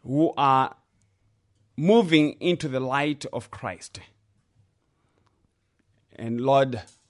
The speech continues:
we ask that your s-, light shine brightly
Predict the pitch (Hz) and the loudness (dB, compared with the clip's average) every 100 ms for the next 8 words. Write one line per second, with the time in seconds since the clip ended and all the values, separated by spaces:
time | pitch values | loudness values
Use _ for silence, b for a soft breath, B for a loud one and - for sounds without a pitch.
0 | _ _ _ _ _ _ - 117 - 127 | _ _ _ _ _ _ -12 -10 -6 -8
1 | - - 120 120 - - 110 113 110 - | -10 -8 -8 -8 -12 -16 -10 -10 -10 -16
2 | - - _ - 120 135 147 123 - - | -20 -20 _ -10 -4 -2 -2 -4 -10 -4
3 | 165 170 175 180 147 127 127 147 156 - | 0 2 2 0 -6 -4 0 0 0 -6
4 | 98 92 87 | -14 -14 -18